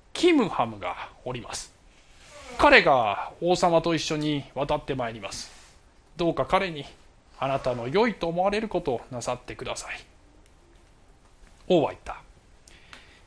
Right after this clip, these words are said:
「キムハムは私と一緒に渡っていけばよい。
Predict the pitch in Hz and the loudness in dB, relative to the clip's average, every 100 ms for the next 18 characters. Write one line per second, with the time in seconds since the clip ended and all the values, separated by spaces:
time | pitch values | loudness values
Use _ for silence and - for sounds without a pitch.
0 | _ - 170 165 135 123 117 101 104 139 | _ 0 2 4 0 -2 -2 -2 -2 -2
1 | 127 - 127 - 127 117 110 113 113 113 | -4 -2 -4 -2 -4 -4 -4 -4 -6 -8
2 | 104 104 95 | -8 -8 -8